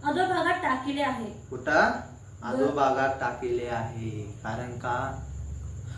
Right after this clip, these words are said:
Speaker 2: तू केवळ तू मनात समजून घेतलेला आहे,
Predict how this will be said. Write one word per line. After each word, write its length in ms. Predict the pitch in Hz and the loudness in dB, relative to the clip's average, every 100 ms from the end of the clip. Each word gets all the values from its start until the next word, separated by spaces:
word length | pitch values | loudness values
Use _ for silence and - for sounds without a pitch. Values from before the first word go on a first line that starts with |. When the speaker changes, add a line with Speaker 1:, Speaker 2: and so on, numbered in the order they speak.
| - 190 | -2 2
Speaker 2:
तू 60 | |
केवळ 440 | 196 202 202 202 226 | 6 8 10 10 8
तू 140 | 240 | 8
मनात 460 | 220 185 190 240 233 | 8 10 10 10 10
समजून 320 | 208 202 226 | 6 8 6
घेतलेला 420 | 220 - 208 196 | 4 6 8 8
आहे, 760 | 185 156 180 208 151 127 - | 6 4 4 6 4 0 -4